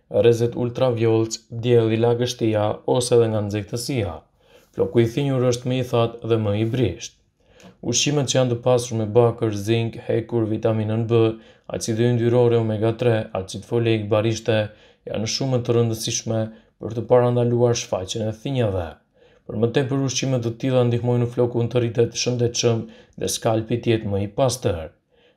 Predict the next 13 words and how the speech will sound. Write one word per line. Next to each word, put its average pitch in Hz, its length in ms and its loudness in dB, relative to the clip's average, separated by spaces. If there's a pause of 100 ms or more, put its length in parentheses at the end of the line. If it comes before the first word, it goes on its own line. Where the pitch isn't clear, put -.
Nëse 123 220 -2
nuk 135 160 -2
dëshironi 131 560 0
të 120 140 -2
lueni 120 260 2
flokët, 117 480 -2
atëherë 113 380 0
duhet 113 180 -2
të 110 60 -4
ndryshoni 113 500 -2
stilin 113 400 -2
e - 80 -4
tyre 113 300 4